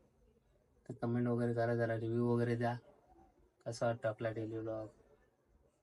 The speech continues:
कंटिन्यू केले पाहिजेत की नाही, की अजून काहीतरी चेंजेस वगैरे, थोडंफार सांगा.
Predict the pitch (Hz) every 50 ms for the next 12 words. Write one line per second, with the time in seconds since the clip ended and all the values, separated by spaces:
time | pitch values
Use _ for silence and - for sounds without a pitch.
0 | _ _ - 120 113 117 131 123 127 120 - - 120 117 123 120 127 123 120 123
1 | 123 123 123 - - 123 120 120 120 120 120 120 120 - 120 117 117 120 127 123
2 | 120 - 123 123 120 131 127 123 120 - - 120 120 120 123 123 120 - - 120
3 | 117 123 120 123 123 123 - - - _ _ _ _ _ _ _ _ _ _ _
4 | _ _ _ _ _ _ _ _ - - _ _ _ _ - 120 117 120 120 120
5 | 117 - - 117 113 117